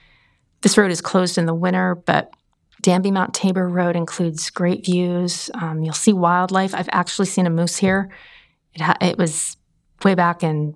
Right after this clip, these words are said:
two thousand five or so. I think it was the last time I saw a moose, but I've seen a moose on this road.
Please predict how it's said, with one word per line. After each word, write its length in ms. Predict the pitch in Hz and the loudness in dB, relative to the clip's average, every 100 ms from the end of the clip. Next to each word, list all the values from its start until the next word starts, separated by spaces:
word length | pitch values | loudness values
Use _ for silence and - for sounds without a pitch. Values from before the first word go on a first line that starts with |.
| _ - | _ -4
two 120 | 190 | 0
thousand 320 | 175 160 160 | 2 2 2
five 260 | - 180 160 | 4 2 2
or 60 | |
so. 260 | 151 160 147 | -4 -4 -4
I 60 | |
think 160 | 156 190 | -2 0
it 40 | |
was 100 | 175 | 0
the 80 | 165 | -2
last 280 | 165 165 - | 0 0 2
time 120 | 180 | 0
I 40 | 151 | 0
saw 180 | - | 0
a 40 | 156 | 0
moose, 340 | 156 139 - | 0 -4 -6
but 180 | - 143 | -10 -8
I've 140 | 156 - | -8 -2
seen 240 | - 202 | 2 4
a 40 | |
moose 220 | 190 180 - | 2 -2 -2
on 140 | 160 | -2
this 160 | 156 165 | -2 -2
road. 300 | 156 143 | -2 -4